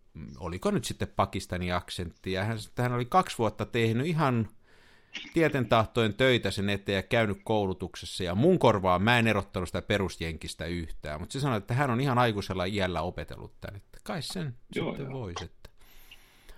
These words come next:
Speaker 1: Mutta elämässä nyt on muitakin asioita kuin oppia nämä aksentit. Mä oon aina ollut vierestä kielestä sitä mieltä, että ne ei ole mun kieliä, mä vaan niitä käytän niin kuin mä haluan sen verran kun osaan.
Speaker 2: Niin, niin.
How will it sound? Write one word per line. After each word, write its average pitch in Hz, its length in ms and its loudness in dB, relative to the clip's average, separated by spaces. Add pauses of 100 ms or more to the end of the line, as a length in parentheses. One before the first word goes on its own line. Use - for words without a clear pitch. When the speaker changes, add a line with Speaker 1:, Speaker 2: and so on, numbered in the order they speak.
(500)
Speaker 1:
Mutta 92 540 -10
elämässä 104 480 2
nyt 143 140 2
on 147 80 6
muitakin 127 500 4
asioita 104 400 -2
kuin 104 180 -4
oppia 110 400 -4
nämä 113 280 2
aksentit. 104 440 -2
Mä 117 180 6
oon 123 100 6
aina 120 200 6
ollut 120 160 2
vierestä 120 380 2
kielestä 104 380 0
sitä 101 280 0
mieltä, 98 320 0
että 98 200 -2
ne 104 120 0
ei 107 80 2
ole 104 80 0
mun 117 280 4
kieliä, 104 480 2
mä 95 260 2
vaan 92 240 2
niitä 90 220 -4
käytän 87 440 -4
niin 85 120 -6
kuin 78 160 -10
mä 76 160 -8
haluan - 440 -8
sen - 180 -10
verran 156 240 -8
kun - 180 -4
osaan. - 280 -10 (1400)
Speaker 2:
Niin, - 240 4
niin. - 120 -4